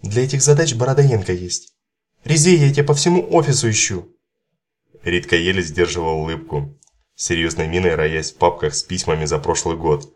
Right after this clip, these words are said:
И я понял, что у нее так и крутится на языке ответ, что Бородоенко показал свою недееспособность в решении этих задач. И улыбнулся сам.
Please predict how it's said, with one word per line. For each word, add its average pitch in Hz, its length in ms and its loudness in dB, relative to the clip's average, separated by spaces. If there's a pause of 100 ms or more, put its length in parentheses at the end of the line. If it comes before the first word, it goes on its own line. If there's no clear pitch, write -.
(320)
И 82 60 -10
я 82 140 2
понял, 95 280 0
что - 200 -6
у - 20 -4
нее 82 200 -6
так 90 180 -4
и 101 60 -2
крутится 90 440 -8
на 80 120 -2
языке 82 340 -2
ответ, 87 220 -2
что - 180 -6
Бородоенко 82 640 0
показал 80 440 -2
свою 80 300 -6
недееспособность 80 1000 -4
в - 20 -8
решении 82 640 -4
этих 85 420 -2
задач. 80 600 -2 (600)
И 104 120 -4
улыбнулся 78 680 -2
сам. 71 480 -4